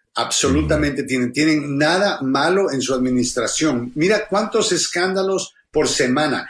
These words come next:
Speaker 1: Los viernes era una tensión nerviosa con todo el mundo porque sabían que a las cuatro o cinco de la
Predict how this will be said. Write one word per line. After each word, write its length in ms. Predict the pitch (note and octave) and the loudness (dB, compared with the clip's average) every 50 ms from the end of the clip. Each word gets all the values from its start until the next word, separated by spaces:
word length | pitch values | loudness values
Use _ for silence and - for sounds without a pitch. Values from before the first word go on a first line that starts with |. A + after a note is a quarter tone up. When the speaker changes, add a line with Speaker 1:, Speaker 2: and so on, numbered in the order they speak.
| - - - | -14 -12 -4
Speaker 1:
Los 300 | C3+ C#3+ D#3+ D#3+ D#3 D3+ | 0 2 2 2 2 0
viernes 760 | - G3 A3 B3 B3+ B3 A3+ G3+ F3+ B2+ F2+ - - - - _ _ - | -2 0 2 4 4 2 2 0 -2 -2 -4 -6 -8 -10 -12 _ _ -2
era 140 | E3 F#3+ | 0 0
una 200 | A3 A3 A3+ G#3 | 2 2 2 2
tensión 440 | - F3 D#3+ D3 C3 - G3 G#3 G#3+ | 2 0 0 0 0 0 0 0 2
nerviosa 640 | G3+ F#3+ E3+ D#3 D3+ F3+ G3 G#3+ A3+ G#3+ - G3+ G3 | 2 2 2 2 2 2 2 2 2 2 0 0 0
con 180 | - F3 D#3 - | 0 -2 -2 0
todo 220 | - F3+ F#3+ F#3+ | 0 2 2 2
el 80 | F#3 F#3 | 2 2
mundo 260 | F#3 G#3+ A3+ A3 F3 | 0 0 0 0 0
porque 200 | E3+ D3 C#3 D3 | 0 0 -2 -2
sabían 380 | - - C3+ D3+ F3+ G#3 G#3 | 0 0 0 2 2 0 0
que 80 | F3 F#3+ | 0 0
a 20 | E3 | 0
las 200 | D#3 C#3 - - - | 0 0 0 -2 -2
cuatro 320 | E3 E3+ F3+ F3+ F#3 F#3 | 0 0 0 0 0 -2
o 20 | |
cinco 300 | E3+ - F#3 F#3+ F3 D#3 | 0 0 0 0 0 0
de 60 | F3+ E3 | 0 0
la 120 | D#3 D3+ | 0 0